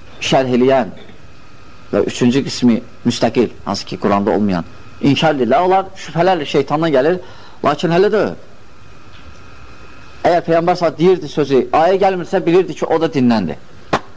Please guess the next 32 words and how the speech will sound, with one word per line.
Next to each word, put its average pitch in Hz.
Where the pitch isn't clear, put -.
Çünki 175
adi 196
bir 202
şeydə 196
ayə 180
gəlirdi 156
və 170
xüsusən 196
təbliğdə. 147
Söhbət 147
gedir 151
təbliğdə. 113
Aydındır? 131
E, 110
və 240
dedik 226
ki, 190
sünnə 190
nədir? 151
Yoldur 165
və 139
şəri 165
mənada 143
isə 151
Peyğəmbər 139
sallallahu 127
dediyi 135
sözlər, 131
etdiyi 135
əməllər, 131
bir 139
də 143